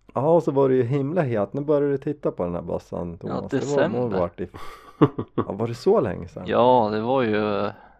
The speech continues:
Speaker 2: två veckor in i december som jag hittade annonsen där han låg ute.
Speaker 1: Precis.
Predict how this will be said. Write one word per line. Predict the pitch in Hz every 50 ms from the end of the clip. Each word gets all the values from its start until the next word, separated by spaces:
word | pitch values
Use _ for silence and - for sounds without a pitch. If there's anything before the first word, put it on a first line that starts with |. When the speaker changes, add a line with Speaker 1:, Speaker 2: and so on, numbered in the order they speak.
| - - -
Speaker 2:
två | - 113 110
veckor | 107 107 - - 107
in | 107 104 107
i | 110
december | 104 107 107 - 120 139 147 143 107 101
som | 101 - 104 107 98 95 98 - - - - - - _ _ - - - _ _ _ - - _ _ _ - - - _ _ - - _ - - - _ _
jag | - 101
hittade | 104 113 - _ - 123 120
annonsen | 110 104 104 104 101 101 98 104
där | 98 98 98
han | 98 101
låg | 98 90 101
ute. | 107 98 - - - - - _ _ _ _ - - - - - - - - - - _ _ _ _ _ _ _ _ _ _ _ _
Speaker 1:
Precis. | - 104 110 - - 151 104 87 85 - - - _